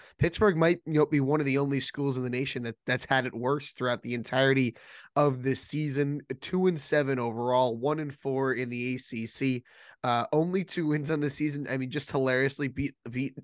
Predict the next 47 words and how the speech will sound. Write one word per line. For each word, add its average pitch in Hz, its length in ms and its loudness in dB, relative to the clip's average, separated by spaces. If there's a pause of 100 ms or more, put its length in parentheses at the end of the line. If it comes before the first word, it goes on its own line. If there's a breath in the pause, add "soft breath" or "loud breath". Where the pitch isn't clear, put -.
Louisville, 139 540 4
the 135 140 0
number 139 300 4
eleven 135 360 4
team 156 160 0
in 143 80 -2
the 135 60 -4
country, 131 340 -2
by 123 160 -2
seventeen 131 640 -2
points, 135 540 -2 (360 loud breath)
and 131 160 0
then, 131 140 4
uh, 135 80 4 (160)
beating 131 380 2
Wofford 131 640 2
in 123 140 -2
week 135 200 0
one, 135 160 0
otherwise 127 440 0
have 127 340 -4
lost 120 500 0
every 131 380 -2
other 135 280 0
game. 120 440 -2 (320 loud breath)
I 120 40 -6
guess, 180 180 0
ju-, - 200 -10 (240)
you 135 120 0
know, 127 100 -2
from 143 180 2
a, 131 200 2
a 131 100 0
season 156 400 -2
recap 135 420 -2
perspective, 117 540 -6
what's 139 200 0
going 190 240 4
on 156 200 2
with, 123 200 -4
with 123 200 -6
Pat 131 240 2
Narduzzi 117 560 0
and 104 80 -4
his, 98 140 -6
his - 260 -8
program? 127 500 0